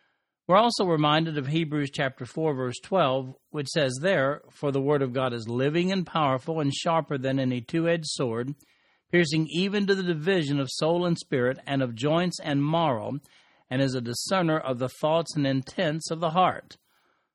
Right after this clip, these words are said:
So, how does a believer walk in victory day after day?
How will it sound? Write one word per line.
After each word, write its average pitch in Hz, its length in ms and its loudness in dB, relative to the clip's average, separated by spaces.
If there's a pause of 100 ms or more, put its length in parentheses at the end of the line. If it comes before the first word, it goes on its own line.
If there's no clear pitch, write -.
So, 120 460 -2
how 117 280 -2
does 135 160 -2
a 151 60 0
believer 170 300 0
walk 190 340 2
in 147 140 2
victory 117 500 -6 (140)
day 120 240 0
after 107 300 -10
day? 90 260 -10